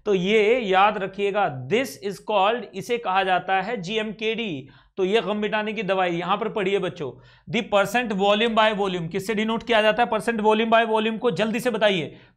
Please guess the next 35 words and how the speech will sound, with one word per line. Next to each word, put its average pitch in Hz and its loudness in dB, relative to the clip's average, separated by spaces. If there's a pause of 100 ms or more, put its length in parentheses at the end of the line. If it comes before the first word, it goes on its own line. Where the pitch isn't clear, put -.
percent 208 2
volume 214 2
by 226 6
volume 214 -2
को 226 -4
डिनोट 208 -4
किया 208 0
जाता 175 -2
है। 156 -4
तो 202 -4
यहां 185 2
से 233 2
हम 220 2
लिखेंगे, 190 0 (420)
क्या 190 4
लिखेंगे 214 0
बच्चों? 202 0 (500)
Percent 214 -2 (120)
volume 202 0
by 196 6 (140)
volume 190 0 (400)
is 175 -2
equal 220 0
to 240 -2
आ 202 6
जाता 208 2
है 220 2
हमारे 196 0
पास 214 0
वीबी 208 -2 (300)
upon 226 2 (140)
V 233 2
solution 196 -2 (800)
into 196 -2
hundred, 190 -2